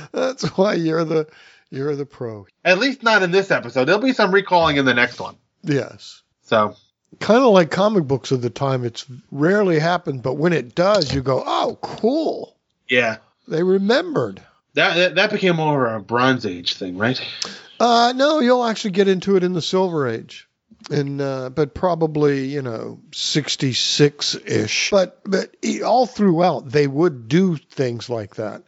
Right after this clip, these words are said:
Speaker 1: And then even in the early Silver Age, there are several stories where they do flashbacks of things that happened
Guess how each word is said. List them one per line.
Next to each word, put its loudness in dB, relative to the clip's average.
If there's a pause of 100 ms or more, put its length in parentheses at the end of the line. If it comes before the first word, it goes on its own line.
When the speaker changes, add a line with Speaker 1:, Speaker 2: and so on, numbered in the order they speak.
Speaker 1:
And -4
then -2
even 4
in 0
the 0
early 2
Silver -2
Age, -8 (380)
there 4
are 4
several 4
stories 2
where 4
they 4
do 2
flashbacks -2
of 2
things -2
that -2
happened -6